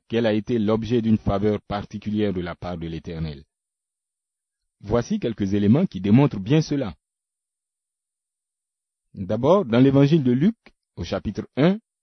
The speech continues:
les versets quarante-sept et quarante-huit, Marie elle-même appelle Dieu « mon Sauveur ».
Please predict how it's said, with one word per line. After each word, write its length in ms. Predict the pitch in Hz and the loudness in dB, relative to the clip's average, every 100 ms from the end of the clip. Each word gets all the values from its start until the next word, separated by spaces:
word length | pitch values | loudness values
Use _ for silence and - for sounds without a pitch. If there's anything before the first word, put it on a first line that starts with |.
| _ _ _ | _ _ _
les 100 | 104 | -6
versets 340 | 101 107 - 110 | -2 -2 -4 -4
quarante-sept 540 | 101 104 101 135 120 | 0 0 0 -4 -6
et 80 | 92 | -6
quarante-huit, 500 | 92 95 - 165 185 _ _ _ _ _ _ | -2 -2 -2 -6 -10 _ _ _ _ _ _
Marie 480 | 95 117 135 156 160 113 | 4 4 6 2 0 2
elle-même 480 | 131 127 131 135 - | 6 8 8 6 2
appelle 420 | 101 - 120 95 | -6 -2 -4 -4
Dieu « 340 | 101 131 127 - _ _ _ | -2 -2 -2 -6 _ _ _
mon 300 | 90 98 104 | 2 4 4
Sauveur ». 680 | - - 101 104 98 78 67 | 0 -4 0 2 0 -2 -10